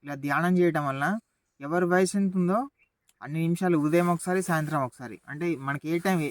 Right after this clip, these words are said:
ఏటీఎం, ఎనీ టైమ్ మెడిటేషన్ ఏ టైంలో అయినా చేసుకోవచ్చు. డైలీ టూ టైమ్స్ చేయటం వల్ల మనకు చాలా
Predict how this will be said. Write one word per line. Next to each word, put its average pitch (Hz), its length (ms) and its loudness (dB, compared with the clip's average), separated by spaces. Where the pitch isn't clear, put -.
ఏటీఎం, 175 400 0
ఎనీ 165 220 2
టైమ్ 202 220 0
మెడిటేషన్ 151 440 -2
ఏ 139 140 -6
టైంలో 185 240 0
అయినా 170 120 0
చేసుకోవచ్చు. 143 440 -6
డైలీ 165 320 0
టూ 185 160 0
టైమ్స్ 175 240 4
చేయటం 170 260 2
వల్ల 160 140 0
మనకు 175 260 2
చాలా 156 180 0